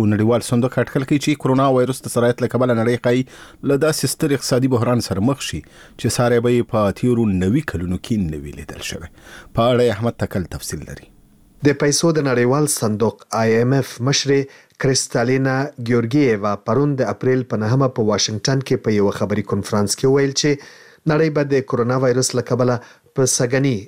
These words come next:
Speaker 2: دوه زره شلم کال کې له داسې ستر اقتصادي بحران سره مخامخ شي چې ساری به یې د نولس سوه نهه ویشت او نولس سوه درې دېرش کلونو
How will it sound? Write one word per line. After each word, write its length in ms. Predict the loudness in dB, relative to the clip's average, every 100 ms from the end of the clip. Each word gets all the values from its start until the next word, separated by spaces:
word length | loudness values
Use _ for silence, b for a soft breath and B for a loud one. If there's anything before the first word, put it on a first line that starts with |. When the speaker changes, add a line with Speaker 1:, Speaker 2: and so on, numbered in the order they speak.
| -8 -2
Speaker 2:
دوه 100 | 0
زره 160 | 0 0
شلم 280 | 2 2 0 0
کال 180 | -2 2
کې 500 | 0 -2 -10 -10 -2
له 120 | 2
داسې 240 | 2 0 0 -2
ستر 280 | -2 0 0 -2
اقتصادي 480 | -8 -4 0 0 2
بحران 300 | 2 2 0 -2
سره 160 | -4 -4
مخامخ 420 | -4 0 2 2 2
شي 120 | 2 2 B B B B -4
چې 160 | -2 0
ساری 380 | 0 2 2 0
به 80 | 0
یې 100 | 0 0 0
د 680 | 0 -2 -10 _ _ 0 2
نولس 320 | 4 2 2
سوه 180 | 2 2 2
نهه 240 | 2 2
ویشت 320 | 2 0 -6 B B -4
او 20 | 0 2
نولس 240 | 2 2 2
سوه 180 | 0 0
درې 300 | -2 0 2 2
دېرش 160 | 0 -2
کلونو 300 | 0 2 2